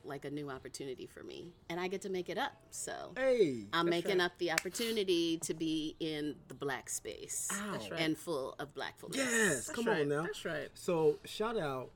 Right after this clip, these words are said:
Speaker 2: real quick to any Black person who is the only one in the room.
Speaker 3: Come on.
Speaker 2: Uh, the only one in the company, the only one at the table.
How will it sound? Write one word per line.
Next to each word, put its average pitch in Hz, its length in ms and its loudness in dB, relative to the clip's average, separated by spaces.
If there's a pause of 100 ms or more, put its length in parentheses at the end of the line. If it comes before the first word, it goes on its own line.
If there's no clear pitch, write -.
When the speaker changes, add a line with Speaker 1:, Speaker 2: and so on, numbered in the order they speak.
Speaker 2:
real 147 160 6
quick 135 360 0 (240)
to 131 440 -2 (720)
any 202 220 2
Black 156 260 -4
person 120 560 -8
who 131 200 -2
is 123 160 -6
the 120 160 -12
only 156 240 -2
one 160 180 -2
in 160 120 -2
the 160 80 -2
room. 165 540 -2
Speaker 3:
Come 196 180 -6
on. 127 300 -10 (640)
Speaker 2:
Uh, 139 320 6
the 139 160 -8
only 170 280 0
one 160 380 0 (100)
in 151 220 0
the 147 60 -4
company, 151 680 -2 (560)
the 127 120 -8
only 165 220 0
one 160 200 0
at 156 160 -2
the 147 60 -10
table. 151 580 2